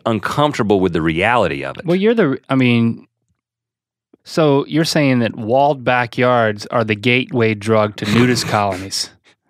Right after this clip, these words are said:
Speaker 2: I mean, that's what's happening here.
Speaker 1: No, no,
Speaker 2: You're,
Speaker 1: but
Speaker 2: you're one, you're one high wall away from a nudist colonist.
Speaker 1: But that's precisely why I don't do it, because I would not en-, I would enjoy it alone.
Speaker 2: You say that, Rhett,
Speaker 1: I would
Speaker 2: but
Speaker 1: enjoy it alone. I would
Speaker 2: listen,
Speaker 1: not enjoy being a part of a colony.
Speaker 2: First of all, I'm,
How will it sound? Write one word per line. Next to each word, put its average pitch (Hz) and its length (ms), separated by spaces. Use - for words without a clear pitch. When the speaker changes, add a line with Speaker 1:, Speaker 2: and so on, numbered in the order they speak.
Speaker 2:
I 123 40
mean, 123 160
that's 170 200
what's 190 140
happening 160 440
here. 104 300
Speaker 1:
No, 127 180
no, 107 180
Speaker 2:
You're, 214 260
Speaker 1:
but - 80
Speaker 2:
you're 220 160
one, 185 440
you're 185 260
one 180 360
high 175 320
wall 170 300
away 156 260
from 120 240
a 113 40
nudist 143 440
colonist. 98 420
Speaker 1:
But - 220
that's 123 200
precisely 104 540
why 85 240
I 80 60
don't 78 240
do 92 140
it, 80 80
because 87 280
I 78 140
would 78 160
not 85 240
en-, 76 220
I 87 80
would 87 120
enjoy 87 380
it 85 160
alone. 82 680
Speaker 2:
You 110 160
say 135 300
that, 104 260
Rhett, - 160
Speaker 1:
I - 40
would 92 100
Speaker 2:
but 120 80
Speaker 1:
enjoy 101 240
it 76 80
alone. 78 520
I - 40
would 73 80
Speaker 2:
listen, 80 120
Speaker 1:
not 107 140
enjoy 113 220
being 104 200
a 85 40
part 104 180
of 87 80
a - 60
colony. 143 400
Speaker 2:
First - 140
of 107 60
all, 107 140
I'm, 175 220